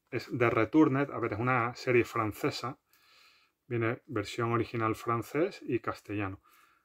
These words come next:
Y subtítulo castellano, inglés, francés. A ver, esta viene en, que no lo dije, en español y en, y en inglés. Subtítulos castellano.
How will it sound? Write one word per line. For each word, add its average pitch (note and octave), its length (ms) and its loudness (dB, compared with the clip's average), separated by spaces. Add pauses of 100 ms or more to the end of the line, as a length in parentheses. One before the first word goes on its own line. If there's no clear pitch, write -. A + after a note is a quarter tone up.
(400)
Y A#2+ 80 -10
subtítulo C#3 520 4
castellano, A#2+ 420 0
inglés, A#2+ 240 2
francés. - 300 -12 (240)
A B2+ 80 -10
ver, A2+ 100 0
esta B2 220 -2
viene C3+ 360 2
en, G#2+ 640 -2 (280)
que A2 80 -12
no G#2+ 100 -4
lo A2 100 2
dije, C3 340 -2 (480)
en A#2 120 -4
español A2 480 -2
y A2 60 2
en, G#2 340 -4
y A#2+ 80 -10
en G2 100 -6
inglés. F#2+ 460 -12 (120)
Subtítulos A2 600 -6 (600)
castellano. - 420 -12